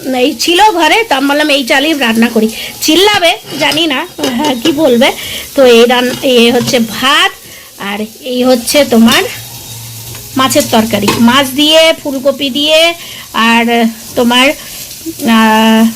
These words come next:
ফুলকপি, বেগুন দিয়ে, আলু দিয়ে, মাছ দিয়ে রান্না হয়েছে। এটা হচ্ছে সকালবেলাতে রান্না হয়েছিল, আমি তো খাইনি, আমি খাবো এখন, তাই জন্য।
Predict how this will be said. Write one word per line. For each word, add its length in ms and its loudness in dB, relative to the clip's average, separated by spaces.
ফুলকপি, 460 2
বেগুন 440 2
দিয়ে, 300 0
আলু 280 0
দিয়ে, 200 2
মাছ 240 2
দিয়ে 220 2
রান্না 360 2
হয়েছে। 340 0
এটা 280 4
হচ্ছে 300 2
সকালবেলাতে 800 2
রান্না 260 2
হয়েছিল, 220 0
আমি 200 4
তো 160 0
খাইনি, 380 2
আমি 160 0
খাবো 360 -2
এখন, 300 -2
তাই 180 2
জন্য। 320 2